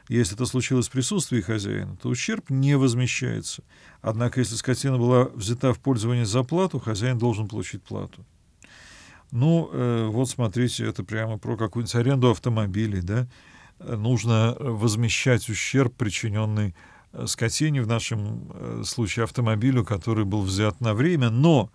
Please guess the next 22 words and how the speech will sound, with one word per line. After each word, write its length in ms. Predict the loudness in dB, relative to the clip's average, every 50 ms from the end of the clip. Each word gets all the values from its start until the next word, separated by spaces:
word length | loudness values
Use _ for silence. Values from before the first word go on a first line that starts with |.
| -16 -20 -20 -20 -20 -20 -20 -16
э, 220 | -8 -2 0 0 0
в 40 | 0
присутствии 560 | 0 0 0 0 0 -2 -2 0 0 0 2
хозяина 480 | 2 2 2 2 2 2 2 2 2
нет. 260 | 2 2 2 0 -2 -2
То 100 | -4 -4
есть 140 | -4 0 -2
ты 80 | 0
передал 380 | 0 2 2 4 4 4 6 6
ему 140 | 4 4 4
обратно 440 | 4 4 2 0 0 0 -4 -10 -8
или 180 | -4 -2 0 0
ещё 200 | 0 0 0 -2
не 80 | 0 0
успел 320 | -2 -2 -2 -2 -2 -2
принять, 420 | -2 -2 -2 0 0 0 -2 -4 -8
значит, 300 | -8 -6 -6 -6 -6 -8 -8
всё, 160 | -6 -6 -6
что 160 | -4 -6 -6
происходит, 580 | -4 -4 -4 -4 -2 -4 -2 -2 -2 -2 -4 -4
это 380 | -6 -6 -4 -4 -6 -6 -6 -8 -14 -20 -20 -20 -20 -20 -20 -20 _ _
на, 440 | -2 2 4 6 6 6 6 4